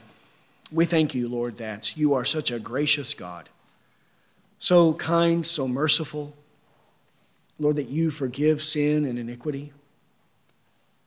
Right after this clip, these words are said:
Lord, that you are, Lord, so gracious toward sinners. And Lord, we confess that we are all sinners, deserving of your wrath,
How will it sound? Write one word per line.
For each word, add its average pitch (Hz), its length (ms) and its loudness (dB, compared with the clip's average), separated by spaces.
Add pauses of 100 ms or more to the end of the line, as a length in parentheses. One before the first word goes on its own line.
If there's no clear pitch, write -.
(440)
Lord, 147 180 2
that 143 60 -2
you 135 240 2
are, 117 360 -4 (2750)
Lord, 131 280 -4 (240)
so 165 200 0
gracious 135 560 0
toward 139 560 0 (880)
sinners. 139 520 -2 (1000)
And 151 120 -2
Lord, 147 220 2
we 160 180 2
confess 151 500 -4
that 127 180 -10
we 143 160 -4
are 135 140 0
all 180 180 -2
sinners, 85 480 -8 (1400)
deserving 175 540 0
of 135 140 -4
your 131 160 -4
wrath, 98 440 -10